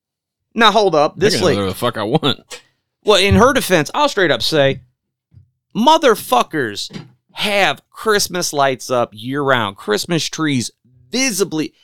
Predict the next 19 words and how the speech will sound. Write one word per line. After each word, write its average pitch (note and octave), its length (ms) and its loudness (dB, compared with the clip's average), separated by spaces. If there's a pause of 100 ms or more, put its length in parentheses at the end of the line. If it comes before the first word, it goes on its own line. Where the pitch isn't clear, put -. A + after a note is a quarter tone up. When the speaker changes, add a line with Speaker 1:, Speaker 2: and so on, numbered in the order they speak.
(580)
Speaker 1:
I C3+ 80 -2
was A#2+ 80 -4
like, A#2 120 -4
"Go B2+ 160 -4
easy A#2+ 200 -6
on G2+ 120 -6
those. G2 220 -8
Those G2 280 -8
will G#2 80 -12
get F#2+ 200 -10
you." F#2 80 -8
Uh, F#2 300 -10
we'll A#2 140 -6
talk C#3 220 0
about A#2 180 -2
that A#2 120 0
in E2 80 -6
a G2 40 -6
second. - 540 -4